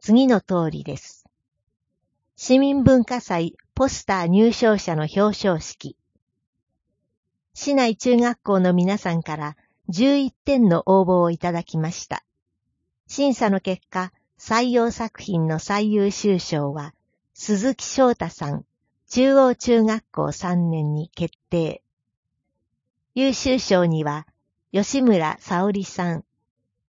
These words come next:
東中学校二年、増田優さん、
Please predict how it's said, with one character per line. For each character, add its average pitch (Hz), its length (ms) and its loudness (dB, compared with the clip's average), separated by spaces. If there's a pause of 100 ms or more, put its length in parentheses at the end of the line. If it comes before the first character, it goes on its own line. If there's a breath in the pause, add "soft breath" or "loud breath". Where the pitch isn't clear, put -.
(220)
東 226 380 0
中 220 240 4
学 208 280 -2
校 156 220 -2
二 180 220 2
年、 156 320 -2 (840)
増 202 340 -4
田 247 140 0
優 240 280 -2
さ 151 280 -8
ん、 139 140 -10